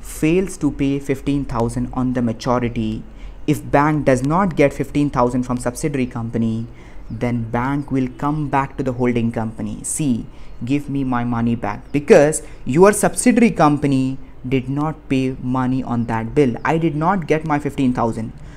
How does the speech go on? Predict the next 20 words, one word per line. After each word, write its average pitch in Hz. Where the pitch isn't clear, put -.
So 139
you 165
have 135
to 127
pay 131
me 127
back 117
fifteen 117
thousand." 107
That's 127
what 127
will 120
happen. -
So -
when 208
holding 202
company 226
discounted 208
the 185
bill, 143